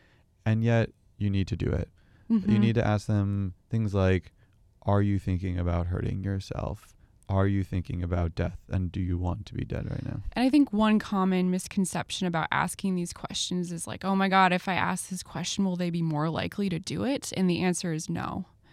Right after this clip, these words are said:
Speaker 2: And in fact, talking about it is most helpful 'cause that can facilitate getting them into the treatment that they need.
Speaker 1: The idea would be that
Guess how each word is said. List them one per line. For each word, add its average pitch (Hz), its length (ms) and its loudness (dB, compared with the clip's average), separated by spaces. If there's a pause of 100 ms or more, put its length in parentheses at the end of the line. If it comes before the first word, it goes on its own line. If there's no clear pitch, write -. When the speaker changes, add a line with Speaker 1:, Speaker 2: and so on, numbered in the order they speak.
(380)
Speaker 2:
And 175 80 -2
in 180 60 4
fact, 170 320 2
talking 175 420 -2
about 170 320 -4
it - 200 -6
is 175 200 -4
most 175 260 -2
helpful 160 440 -8
'cause - 300 -12 (220)
that - 200 -6
can 180 160 -4
facilitate 170 640 -10
getting 175 240 -4
them 170 140 -2
into 170 160 -4
the 165 100 -8
treatment 170 460 -4
that 165 160 -8
they 156 120 -4
need. 175 440 -4 (640)
Speaker 1:
The 135 80 -2
idea 127 260 0
would 123 160 2
be 113 160 4
that 98 360 4